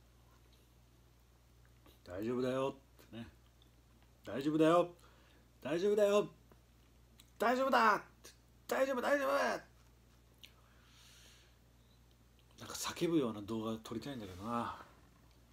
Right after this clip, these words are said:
一人でなかなか叫ぶのは難しいよな。あれ？ハンバーグ出てきた。あー、動画どうしよう。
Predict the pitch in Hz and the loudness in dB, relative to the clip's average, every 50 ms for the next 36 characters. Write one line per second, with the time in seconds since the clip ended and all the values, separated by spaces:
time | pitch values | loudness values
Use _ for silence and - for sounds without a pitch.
0 | - - - - - - - - - - - - - - - - - - - - | -20 -20 -20 -20 -20 -20 -20 -20 -20 -20 -20 -20 -20 -20 -20 -20 -20 -20 -20 -20
1 | - - - - - - - - - - - - - - - - - 180 196 202 | -20 -20 -20 -20 -20 -20 -20 -20 -20 -20 -20 -20 -16 -12 -10 -4 0 0 2 4
2 | 170 151 135 127 127 120 147 151 151 143 151 151 151 151 151 151 147 143 - - | 4 4 2 2 0 -2 -2 -2 0 0 2 2 2 2 2 0 0 -2 -4 -8
3 | 123 - 160 160 151 147 131 117 113 113 113 110 117 - - 151 - 160 151 117 | -6 -2 -2 0 0 0 -2 -2 -4 -4 -6 -6 -8 -8 -10 -8 -6 -6 -6 -6
4 | 107 104 107 104 - - - - - - - - - - _ _ _ - - - | -6 -6 -8 -10 -10 -14 -20 -20 -20 -20 -20 -20 -20 -20 _ _ _ -20 -20 -20
5 | - - - - - - - - - - - - 120 143 175 151 - 160 185 202 | -20 -20 -20 -16 -10 -8 -8 -8 -10 -14 -6 -2 0 0 0 2 2 2 6 8
6 | 196 196 170 117 113 107 110 110 98 - - - - - - - - - - - | 8 8 8 8 4 0 -2 -2 -4 -6 -10 -16 -20 -20 -20 -20 -20 -20 -20 -20
7 | - - - _ - - _ - - - - - _ - - - - - - - | -20 -20 -20 _ -20 -20 _ -20 -20 -20 -20 -20 _ -20 -20 -20 -20 -20 -20 -20
8 | - - - - - - - - _ - - - - - 143 147 151 151 156 156 | -20 -20 -20 -20 -20 -20 -20 -20 _ -20 -20 -20 -12 -6 -4 -2 0 0 0 0
9 | 151 143 131 151 151 143 139 151 139 147 151 127 - 131 123 107 - - | 0 2 2 4 4 4 2 2 2 2 2 0 0 -2 -4 -4 -4 -8